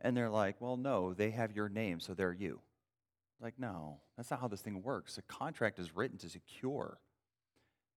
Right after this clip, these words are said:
two parties' benefits or obligations, right? That's why Galatians says that after it's written, I mean, l-, l-,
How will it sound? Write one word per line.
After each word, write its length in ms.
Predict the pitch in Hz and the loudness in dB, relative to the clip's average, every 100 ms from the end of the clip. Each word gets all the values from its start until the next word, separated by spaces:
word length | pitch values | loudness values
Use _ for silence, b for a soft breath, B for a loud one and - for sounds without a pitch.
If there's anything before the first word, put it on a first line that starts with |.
| _ - | _ -4
two 260 | 160 175 | 0 0
parties' 840 | - - 156 151 101 69 - - - 92 - | -2 0 4 4 2 -2 -6 -10 -12 -18 0
benefits 640 | 110 120 147 156 156 151 - | 4 4 2 0 -2 -4 0
or 180 | 107 | 0
obligations, 800 | 101 110 110 101 110 120 - - | 2 2 2 0 0 -2 -10 -8
right? 260 | 90 113 151 _ _ _ _ _ _ _ _ _ _ - | -2 -2 -4 _ _ _ _ _ _ _ _ _ _ -4
That's 140 | 104 | 0
why 60 | 123 | 0
Galatians 480 | 107 110 127 101 - | 2 0 -2 -8 -4
says 300 | 139 110 85 | -2 -2 0
that 180 | 82 | 0
after 240 | 92 107 107 | 0 0 -2
it's 180 | - 120 | -2 -2
written, 240 | - 95 | -2 -4
I 240 | - - 123 | -10 -2 2
mean, 100 | 135 | 2
l-, 100 | - | 0
l-, 120 | 113 | -12